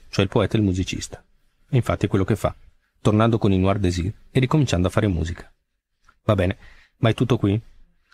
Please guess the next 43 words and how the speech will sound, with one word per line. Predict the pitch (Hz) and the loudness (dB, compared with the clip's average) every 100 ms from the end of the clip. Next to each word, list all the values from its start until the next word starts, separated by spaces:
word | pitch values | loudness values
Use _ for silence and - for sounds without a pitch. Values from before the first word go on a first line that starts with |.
| - | -8
Perché | - 117 127 | -2 0 2
qui | 202 | 0
finisce | - 101 101 | 2 0 2
il | 90 | 2
giallo, | 120 95 90 - _ | 2 2 -2 -6 _
ma | - 110 | -4 0
come | 165 156 | 2 2
diceva | 151 151 | 2 0
il | 131 | 0
commissario | 120 113 139 123 | 0 0 0 2
De | 101 | 2
Vincenzi, | 104 - 165 190 - - | 0 2 2 0 -2 -6
il | - 101 | -2 0
vero | 131 | 2
mistero | 98 85 - 78 107 - | 2 0 -2 -2 -4 -6
comincia | - 113 120 135 | -2 0 0 -4
qui. | - - - _ _ _ _ _ - - | -4 -10 -18 _ _ _ _ _ -16 -2
Ed | 117 | 2
è | |
un | 143 | 4
mistero | 143 - 98 95 | 2 2 2 2
che | 113 | 2
non | 117 | 2
si | - | 2
indaga | 120 117 110 87 | 2 2 2 0
più | - 95 | 0 0
nelle | 85 87 | 2 2
aule | 95 92 | 2 2
di | 87 | 0
tribunale, | 87 87 87 80 76 90 - _ _ _ _ - | -2 -2 -2 -2 -4 -8 -12 _ _ _ _ -4
ma | 107 | -2
su | - 131 | 2 2
internet, | 101 98 98 98 - - | 2 0 0 0 -2 -2
nei | 104 98 | 0 2
blog, | 95 85 92 | 2 2 2
nei | 98 | 0
forum, | - 92 87 95 - - - - - | 0 -2 0 -4 -8 -20 -20 -20 -10
e | - 117 | 0 2
nei | 127 | 2
siti | 170 165 147 | 0 0 0
sui | 107 | 2
Noir | 113 127 120 | 2 2 0
Des, | 110 85 - | -2 -2 -8